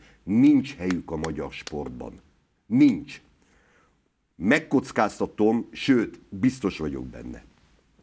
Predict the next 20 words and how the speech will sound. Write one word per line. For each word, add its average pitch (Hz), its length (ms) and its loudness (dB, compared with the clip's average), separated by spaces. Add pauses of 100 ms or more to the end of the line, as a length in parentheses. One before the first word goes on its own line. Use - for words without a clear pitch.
(160)
Ha 95 120 -4
ma 147 320 2 (160)
születne 76 640 -4 (540)
egy 87 280 -6
Albert 101 520 -2
kvalitású 69 600 -8
futballista, - 800 -16 (280)
ha 101 160 -2
ma 123 520 2
születne 60 720 -6 (220)
egy 82 160 -12 (100)
Puskás - 500 -8
kvalitású 65 580 -10
futballista, 62 760 -16 (300)
ha 87 100 -4
ma 131 240 2
születne 113 520 0
egy 82 180 -4
Göröcs 113 460 0
Titi, - 360 -6